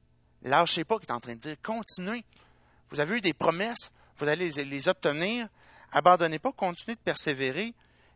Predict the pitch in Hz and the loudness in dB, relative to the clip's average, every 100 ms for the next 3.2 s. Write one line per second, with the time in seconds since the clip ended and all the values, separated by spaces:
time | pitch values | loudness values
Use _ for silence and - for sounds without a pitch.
0 | _ - 143 143 139 131 135 127 123 117 | _ -16 -10 -6 -6 -4 -2 -2 -4 -4
1 | 139 156 165 131 110 104 - 135 113 104 | 0 2 0 -4 -8 -6 -6 -6 -8 -8
2 | 127 120 104 - 113 101 113 104 - 104 | -8 -8 -10 -10 -10 -2 -2 -2 -8 -12
3 | 107 107 | -10 -12